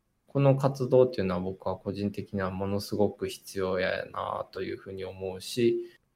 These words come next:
あと、この、あの、記事のですね、本文に、えー、仕事の依頼主から利用されたりしやすい立場にクリエイターがあるというふうに、あの、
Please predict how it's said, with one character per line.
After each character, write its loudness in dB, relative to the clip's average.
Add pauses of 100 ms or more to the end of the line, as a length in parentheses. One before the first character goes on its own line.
(120)
あ 2
と、 6
こ 0
の、 8
あ 2
の、 4
記 0
事 0
の -2
で -4
す -12
ね、 -2
本 4
文 2
に、 -8 (440)
え 0
ー、 -8
仕 -4
事 4
の 8
依 6
頼 10
主 4
か 0
ら 2
利 4
用 8
さ 4
れ 6
た 6
り 2
し -2
や 10
す 4
い 6
立 -2
場 -2
に -4
ク -4
リ 6
エ 4
イ 0
タ 2
ー 6
が 6
あ 6
る -2 (160)
と -2
い 2
う -4
ふ -6
う -4
に、 -6 (520)
あ -14
の、 -8